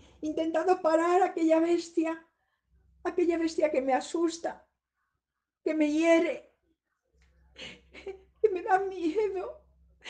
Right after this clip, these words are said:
Me da mucho miedo. ¡No! ¡No! ¡No vengas! ¡No vengas! ¡No vengas! ¡Detente! ¡Ay! ¡Ay, quieto! ¡Quieto!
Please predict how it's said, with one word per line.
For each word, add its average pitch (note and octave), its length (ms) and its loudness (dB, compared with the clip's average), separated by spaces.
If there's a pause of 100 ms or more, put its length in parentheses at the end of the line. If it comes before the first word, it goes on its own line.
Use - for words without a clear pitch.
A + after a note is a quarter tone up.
(180)
Me D4+ 100 -2
da E4 100 -4
mucho E4 300 -4
miedo. C4 320 0 (160)
¡No! E4+ 420 6 (200)
¡No! C4 400 4 (360)
¡No B3+ 100 2
vengas! C4+ 640 0 (480)
¡No A#3 80 -4
vengas! A#3 600 0 (840)
¡No B3+ 100 -2
vengas! C4 440 2 (340)
¡Detente! C4+ 640 2 (380)
¡Ay! D#4 280 2 (380)
¡Ay, E4+ 160 2
quieto! C#4 480 0 (440)
¡Quieto! F4 480 4